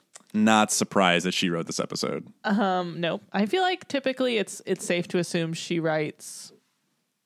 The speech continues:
Speaker 2: all
Speaker 1: The
Speaker 2: openers
Speaker 1: finales.
Speaker 2: and finales. There are definitely a couple, like, mid-season ones off the top of my head that I know she wrote. Um, and we'll get to those when we get to them. But safe to assume if it's any, like, major event, it's probably got her on,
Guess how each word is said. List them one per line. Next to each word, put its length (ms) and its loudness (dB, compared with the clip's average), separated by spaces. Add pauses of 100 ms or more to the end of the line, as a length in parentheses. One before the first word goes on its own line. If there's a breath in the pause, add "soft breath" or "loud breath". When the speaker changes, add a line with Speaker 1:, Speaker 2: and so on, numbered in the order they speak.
Speaker 2:
all 260 2
Speaker 1:
The 60 2
Speaker 2:
openers 640 2
Speaker 1:
finales. 40 -4
Speaker 2:
and 320 -2
finales. 720 -6 (220)
There 300 2
are 60 0
definitely 340 -2
a 60 -2
couple, 340 -2
like, 220 -2
mid-season 680 -2
ones 340 -4
off 180 -2
the 60 -2
top 140 -2
of 40 -6
my 140 0
head 360 -2
that 100 -2
I 200 -2
know 200 -2
she 200 -2
wrote. 360 0 (640 loud breath)
Um, 80 0
and 140 0
we'll 100 0
get 160 -2
to 80 -4
those 240 -2
when 100 -6
we 80 -8
get 180 -6
to 80 -8
them. 280 -6
But 220 -4 (160)
safe 280 -2
to 100 0
assume 400 0
if 140 -2
it's 160 -4
any, 180 -4
like, 220 -4
major 440 -2
event, 340 -4 (160)
it's 180 -2
probably 600 -4 (140)
got 200 -4
her 160 -6
on, 160 -8